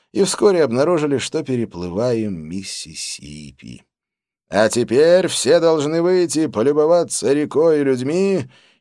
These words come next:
и насладиться запахом окружающего мира», — сказал Дин, пытаясь совладать с темными очками и сигаретами и одновременно выскакивая из машины, как черт из табакерки.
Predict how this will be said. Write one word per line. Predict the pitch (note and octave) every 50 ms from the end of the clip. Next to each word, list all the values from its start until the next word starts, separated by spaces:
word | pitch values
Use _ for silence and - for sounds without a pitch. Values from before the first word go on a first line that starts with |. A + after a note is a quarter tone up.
| - F2
и | A2+
насладиться | D3 F3 F3+ D3 - G2+ A#2+ C#3+ D#3 F3 G3 F#3+ F3 - - - - D3 D#3+ C#3+
запахом | A2 F2 A2 D3 D#3+ C#3+ - D3 C#3+ - C3 C3+ C3+ C#3
окружающего | C3 C3 - G2+ B2 A#2+ A2 C3 D3 D3 C#3+ C3+ B2 - - - - A2+ B2 C3 C3
мира», — | C3 C#3 D3 D3 C#3+ C#3 C3+ C3 B2 G#2+ F2+ - _ _ _
сказал | - - - - F#2 F2 F2+ F2 F2
Дин, | D#2 F2 A2+ B2 A2+ F#2+
пытаясь | F#2 F2 F2 F#2+ F#2+ F#2+ F#2 -
совладать | - - F2 F2 E2+ F2+ F2+ G2 G#2 G2 F#2+
с | - - -
темными | - F#2+ F#2+ F#2 F2+ F2 E2+ E2+ E2
очками | D#2+ - - - F#2 F#2 F2 E2
и | D#2+ D2
сигаретами | - - - D#2 D#2+ E2+ G2+ B2+ C3+ B2+ G2 F#2+ F2 E2 - _ _ _ _ _ _
и | - F2
одновременно | E2+ E2 F2+ F2 E2 E2 G2 A2 G#2 G2 F#2 F2+ E2+
выскакивая | F2+ E2+ - - F#2+ F2+ D#2 - E2 D#2+ E2 E2
из | E2 D2+
машины, | D#2 D#2 D2+ - - G#2 G#2 F2+ E2 -
как | - D2+ - -
черт | - - - - D#2+ D2 - - _
из | - - -
табакерки. | D2 C#2+ D2+ D2 - - C#2 C2 - - - - _